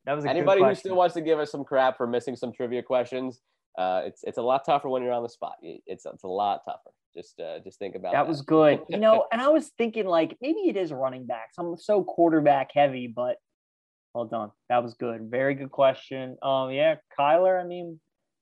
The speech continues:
Speaker 1: we'll see. If Cardinals keep winning, he's probably gonna win M V P.
Speaker 2: He's, hey, they were, uh, the first four games, they didn't obviously keep up that streak against the Niners, but first four games, they had at least thirty points and at least four hundred yards in all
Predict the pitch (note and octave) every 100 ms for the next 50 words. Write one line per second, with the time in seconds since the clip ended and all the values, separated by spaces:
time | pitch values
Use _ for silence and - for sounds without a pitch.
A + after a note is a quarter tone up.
0 | _ F#3 - F#3 A3 A#3+ G#3 - F3+ G#3
1 | G#3+ - A3 - B3 A3+ F#3 E3 F#3+ G3
2 | F#3 F3+ F#3 F3 E3 D#3+ A3+ F#3 B2+ _
3 | - B2+ D3 D#3 E3 C3 D#3 E3+ E3+ D3+
4 | _ _ _ - A2+ A#2 A2+ A2+ - D3+
5 | E3 - C#3+ C3+ A2+ A#2+ A#2 G#2 A2+ A#2+
6 | A2 G#2+ - - A#2 G2+ - F#2+ - G#2
7 | G2 G2+ - F2 G2 G2+ F2 - F2+ _
8 | _ _ - C#3+ C#3+ C3+ C3 A#2 B2+ C3
9 | B2 A#2 A2 G#2+ - A2 A2 C3+ - C3+
10 | B2+ A#2+ B2+ B2+ C3 - _ _ _ G#2
11 | A2 G#2+ A#2+ A#2+ B2+ B2 B2+ A#2+ G#2 A2
12 | A#2+ A2+ G#2+ G#2+